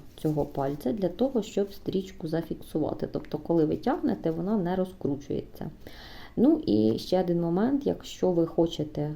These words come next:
дуже довгі ось ці кінчики, да, то можете робити, е, більше обертів, е, для того, щоб, е, потім вже залишився довший хвостик. Я вам не можу сказати, яку, е, кількість стрічки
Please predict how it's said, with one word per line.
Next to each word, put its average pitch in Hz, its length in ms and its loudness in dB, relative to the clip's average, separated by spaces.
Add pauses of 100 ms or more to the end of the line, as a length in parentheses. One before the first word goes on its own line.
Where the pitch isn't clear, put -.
(140)
дуже 156 440 2
довгі - 460 -4
ось - 180 -4
ці - 160 -8
кінчики, 277 640 -2
да, 208 260 0
то 220 200 2
можете 185 460 0
робити, 156 520 2 (280)
е, 151 40 -2 (560)
більше 135 500 0
обертів, 147 640 2 (880)
е, 160 180 4
для 151 160 4
того, 226 340 2
щоб, 170 460 -2
е, 147 340 2 (880)
потім 156 240 4
вже 139 100 -4
залишився 143 580 -2
довший 147 400 -2
хвостик. - 540 -6
Я 185 80 2
вам 175 180 2
не 170 80 2
можу 147 280 0
сказати, 147 540 -2
яку, 151 360 0 (540)
е, 156 80 4
кількість 151 460 2
стрічки - 600 -2